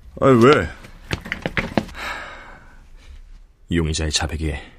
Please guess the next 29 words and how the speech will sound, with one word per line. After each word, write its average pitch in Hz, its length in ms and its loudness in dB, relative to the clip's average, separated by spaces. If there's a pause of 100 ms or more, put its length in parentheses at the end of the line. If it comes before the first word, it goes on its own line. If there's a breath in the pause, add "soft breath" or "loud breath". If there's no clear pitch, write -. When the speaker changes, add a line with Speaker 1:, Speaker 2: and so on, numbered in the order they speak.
(640)
Speaker 2:
석연치 92 440 0
않은 78 100 0
곳이 76 160 -4
많습니다. 71 460 -4 (480)
Speaker 1:
아, 67 180 -6 (140)
뭐가? 82 1000 0 (300)
자기가 95 360 4
안 80 120 6
죽였는데 87 340 4
죽였다, 87 420 2 (300 soft breath)
뭐, 85 180 4
그러기라도 92 460 4
했단 92 220 2
말이야? 90 260 2 (720 soft breath)
Speaker 2:
저희가 101 440 2
용의자 92 280 2
자백만 104 420 4
믿고 98 200 2
여기까지 80 400 0
왔는데 71 760 -2 (1000 soft breath)
경찰이 - 320 4
뭔가 107 240 4
속고 - 320 0
있다는 151 200 2
생각을 127 280 0
지울 - 240 0
수가 - 180 2
없습니다. 95 540 -2 (640)
Speaker 1:
어? 101 240 6